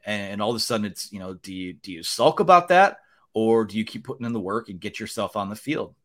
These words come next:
And we'll see where it goes from there. But, uh, yeah, I mean, Clemens has all the tools. It's just a matter of,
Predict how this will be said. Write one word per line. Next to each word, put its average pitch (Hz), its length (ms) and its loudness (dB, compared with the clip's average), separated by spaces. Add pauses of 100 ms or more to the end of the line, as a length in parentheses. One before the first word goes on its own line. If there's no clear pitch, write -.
(120)
And 92 400 -12 (480)
we'll 110 80 -12
see 131 180 -2
where 120 140 0
it 113 60 -6
goes 123 220 -2
from 101 160 -8
there. 113 220 0
But, 90 320 -12
uh, 87 260 -8 (760)
yeah, 123 220 6
I 117 60 -6
mean, 117 160 0
Clemens 143 380 0
has 135 240 2
all 120 100 2
the 107 80 -4
tools. 110 400 -4
It's 90 100 -12
just - 140 -8
a 110 40 -2
matter 107 280 -2
of, 90 200 -14